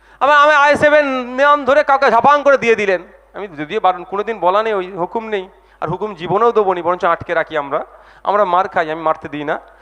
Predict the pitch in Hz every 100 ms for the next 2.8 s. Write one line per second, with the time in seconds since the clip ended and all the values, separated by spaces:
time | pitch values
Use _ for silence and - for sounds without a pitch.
0 | _ - 175 214 190 220 226 220 226 -
1 | 220 214 214 214 208 208 220 208 143 -
2 | 175 202 220 208 214 202 214 226